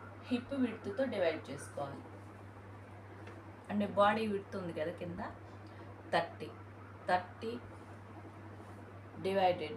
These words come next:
by ఇవి ఎయిట్ పీసెస్, ఎయిట్, త్రీ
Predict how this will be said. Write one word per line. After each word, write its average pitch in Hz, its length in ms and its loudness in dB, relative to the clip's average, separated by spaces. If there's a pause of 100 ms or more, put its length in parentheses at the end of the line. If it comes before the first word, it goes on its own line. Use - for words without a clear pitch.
by 165 160 4 (1040)
ఇవి 240 120 4 (100)
ఎయిట్ 190 260 2
పీసెస్, 160 420 0 (400)
ఎయిట్, - 300 2 (3250)
త్రీ 247 140 4